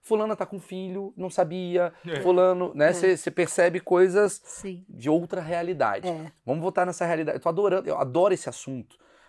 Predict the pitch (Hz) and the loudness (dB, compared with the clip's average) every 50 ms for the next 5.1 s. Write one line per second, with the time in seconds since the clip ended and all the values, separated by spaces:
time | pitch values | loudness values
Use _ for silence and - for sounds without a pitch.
0 | _ _ - 139 - - 151 151 147 - 190 165 185 180 175 - - 170 - 160 | _ _ -8 -6 0 2 2 2 2 0 -4 -4 -4 -4 -4 -4 -6 -6 -4 -4
1 | 156 147 139 127 139 135 131 127 131 143 147 143 - - 151 127 120 123 127 127 | -4 -2 -4 -6 -8 -10 -8 -6 -6 -6 -6 -8 -10 -10 -10 -8 -6 -6 -4 -6
2 | 120 117 - 127 123 - 123 - - 123 120 131 127 - 135 - 147 139 131 - | -6 -8 -8 -12 -12 -12 -8 -6 -6 -6 -6 -6 -8 -10 -8 -8 -10 -10 -10 -10
3 | 135 131 127 147 151 - _ _ - 151 135 127 110 110 104 - 117 107 107 - | -10 -8 -6 -6 -8 -10 _ _ -12 -10 -8 -8 -8 -8 -10 -12 -12 -14 -8 -4
4 | 131 123 123 127 135 - - - 180 - - 165 147 127 123 - 127 135 131 143 | 0 0 0 0 -2 -4 -6 -6 -6 -6 -8 -8 -10 -12 -12 -12 -14 -14 -14 -14
5 | 156 | -16